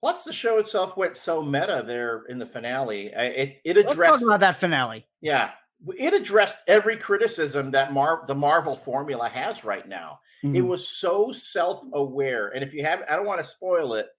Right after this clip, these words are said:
Speaker 1: Uh, let's just say all this, th-, this show throughout its run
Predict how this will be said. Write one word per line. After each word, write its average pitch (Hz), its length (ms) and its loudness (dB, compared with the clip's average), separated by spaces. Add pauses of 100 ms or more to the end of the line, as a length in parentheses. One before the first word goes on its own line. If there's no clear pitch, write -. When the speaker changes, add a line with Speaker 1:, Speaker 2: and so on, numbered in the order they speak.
(520)
Speaker 1:
Uh, 147 100 2
let's 190 180 0
just 240 220 -4
say 151 520 2 (600)
all 247 280 6
this, - 280 -8
th-, 180 200 -6
this 147 260 -2
show 170 440 2
throughout 143 640 0
its - 180 -12
run 143 520 0